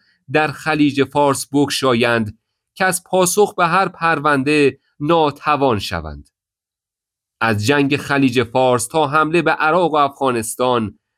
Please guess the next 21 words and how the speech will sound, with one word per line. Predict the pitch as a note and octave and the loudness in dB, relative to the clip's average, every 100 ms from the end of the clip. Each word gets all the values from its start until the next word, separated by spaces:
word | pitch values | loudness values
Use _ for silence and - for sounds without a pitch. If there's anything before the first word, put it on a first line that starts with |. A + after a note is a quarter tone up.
| _ | _
و | F#3 | -4
تلاش | F3+ - F#3 G#3 - | -2 -2 2 2 2
برای | F3+ F#3 F#3 | 0 2 2
کنترل | F3 - F3 D#3+ E3 F3+ F#3 | -2 -2 -2 -2 0 2 2
ایران، | D3 A#2+ G#2+ D#2+ D#2 - _ _ _ _ _ _ _ - | 2 0 -2 -4 -8 -20 _ _ _ _ _ _ _ -4
همه | G3 G3+ | -2 2
اینها | F#3+ E3+ - D3 A#2 A2+ D3+ D3+ C#3 - _ _ - | 2 0 0 0 0 0 2 2 0 -6 _ _ -12
سرآغاز | - - D#3+ D#3 D3+ D3 E3+ E3 D3 | -6 -2 0 2 0 2 0 0 -2
یک | C#3+ D3+ D3 - | -2 -2 -4 -6
افول | C#3+ - C3+ B2+ A2 A2 _ _ C#3+ | -4 0 0 2 0 -4 _ _ -4
برای | E3+ F3+ E3+ | 0 2 0
آمریکایی‌ها | E3 D3+ D#3 D3 C#3+ D3 C#3 A#2 A2 D3 C#3+ | 0 0 0 -2 -4 -2 -2 -2 0 2 2
در | C3 C#3 C3 | 0 -2 -2
زمانه‌ای | A2+ C#3 C3+ C3+ C3 C#3+ B2+ | -2 0 2 2 2 0 0
بود | A2 A2 G#2 _ _ _ _ _ | -2 -4 -6 _ _ _ _ _
که | - | -4
بیشترین | D#3+ F3 F#3 F3 - F#3 A3 G3 - | -2 0 0 0 0 2 2 0 2
قدرت | E3+ D#3 C#3 E3 D3+ - | 2 2 0 -2 -2 -2
را | A2+ F#2+ | -2 0
داشتند. | G#2 E2+ - F2+ D#2 C#2 _ _ _ - - - - - - - - - - - A2+ | -2 -4 -6 -10 -12 -14 _ _ _ -6 -4 -4 -6 -10 -14 -16 -20 -20 -20 -4 0
جنگ | D3+ D#3 D3 B2+ | 2 2 0 2